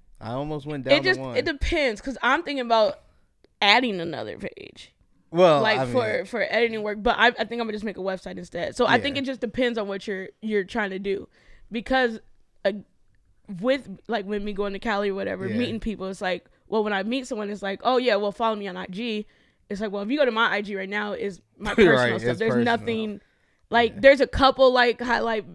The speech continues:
Speaker 2: you know, basketball highlight
Speaker 1: Right.
Speaker 2: videos, but it's not, like, my work. Like, you don't see my, like, you know, what I, what I do.
Speaker 1: Right.
Speaker 2: So it's like, okay, I'm either gonna start making my, my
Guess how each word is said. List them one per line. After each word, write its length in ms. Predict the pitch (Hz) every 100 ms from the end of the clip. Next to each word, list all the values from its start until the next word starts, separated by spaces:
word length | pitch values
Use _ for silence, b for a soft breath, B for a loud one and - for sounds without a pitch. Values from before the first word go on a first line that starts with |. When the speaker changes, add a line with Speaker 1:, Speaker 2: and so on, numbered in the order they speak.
| -
Speaker 2:
you 140 | 233 220
know, 60 |
basketball 400 | 214 202 226 214
highlight 240 | 226 220 214
Speaker 1:
Right. 80 |
Speaker 2:
videos, 180 | 214 226
but 100 | 196
it's 80 | 220
not, 200 | 226 196
like, 200 | 196 196 _
my 260 | 190 202 -
work. 420 | 190 208 220 -
Like, 160 | 180 185
you 60 |
don't 140 | 214 196
see 280 | 214 175 - _ _ _ _ _ -
my, 320 | 208 - 104 -
like, 200 | 214 202
you 100 | 190
know, 120 | 202
what 180 | 196 185
I, 160 | 185 -
what 140 | - 190
I 100 | 180
do. 340 | 180 220 196 196
Speaker 1:
Right. 320 | 120 101 -
Speaker 2:
So 160 | - 233
it's 100 | 220
like, 120 | 226
okay, 220 | 180 208 202
I'm 160 | 208
either 120 | 214 208
gonna 140 | 196
start 300 | 190 180 175
making 280 | 196 180 185
my, 140 | 175 -
my 460 | 196 202 190 202 208